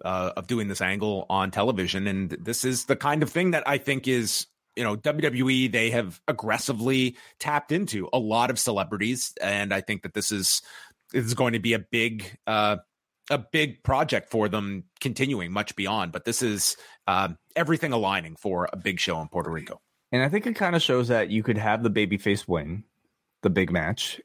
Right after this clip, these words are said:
Speaker 2: and the heel can regain his heat the ne-, very next show. No
Speaker 1: That's
Speaker 2: problem.
Speaker 1: it. That's it. Just put a guy through a desk, and we're all, we're all even. Uh, Pierce is upset with Damian Priest, and Priest defends it, saying, "How about that same energy for Bad Bunny getting involved on Saturday? You weren't upset about that.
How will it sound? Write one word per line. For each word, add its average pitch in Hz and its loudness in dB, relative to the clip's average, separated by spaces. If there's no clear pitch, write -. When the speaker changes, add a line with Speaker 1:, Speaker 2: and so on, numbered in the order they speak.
Speaker 2:
and 98 2
the 110 2
heel 101 0
can 101 2
regain 95 2
his 98 0
heat 90 -6
the 92 0
ne-, 92 4
very 92 4
next 98 0
show. - -4
No - -4
Speaker 1:
That's - -2
Speaker 2:
problem. 185 2
Speaker 1:
it. - -4
That's 107 -10
it. 131 -2
Just - -10
put 123 -2
a - -2
guy 117 0
through 113 -2
a 98 2
desk, 85 -4
and 87 -6
we're 90 -2
all, 87 -2
we're 92 0
all 92 0
even. 82 -6
Uh, 95 0
Pierce 175 -2
is 117 -2
upset - 0
with 165 -2
Damian 151 2
Priest, 139 2
and 104 -4
Priest 160 0
defends 165 0
it, 107 -4
saying, 117 2
"How 170 0
about 185 2
that 160 0
same 170 2
energy 139 2
for 135 -2
Bad 143 0
Bunny 202 2
getting 127 0
involved 127 2
on 123 0
Saturday? 143 0
You 120 -4
weren't 160 2
upset - 0
about 160 0
that. 170 2